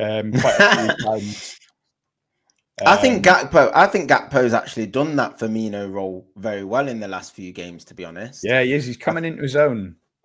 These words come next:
Speaker 2: Yeah. But I'm s-, actually surprised that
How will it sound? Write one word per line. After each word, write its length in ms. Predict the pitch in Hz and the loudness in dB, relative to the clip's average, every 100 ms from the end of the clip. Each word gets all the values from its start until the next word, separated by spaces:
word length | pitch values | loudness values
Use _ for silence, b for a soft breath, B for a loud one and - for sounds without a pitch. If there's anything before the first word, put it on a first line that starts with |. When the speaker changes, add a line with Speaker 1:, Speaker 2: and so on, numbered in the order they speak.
| _ - | _ -8
Speaker 2:
Yeah. 340 | 120 107 87 - b b | -2 -2 -4 -12 b b
But 140 | 165 175 | 2 2
I'm 140 | 220 | 0
s-, 100 | 220 - | -2 -2
actually 300 | 170 - 147 | -2 -4 -12
surprised 680 | 139 123 160 175 170 139 110 | -12 -6 2 4 4 0 -2
that 280 | 117 107 | -4 -4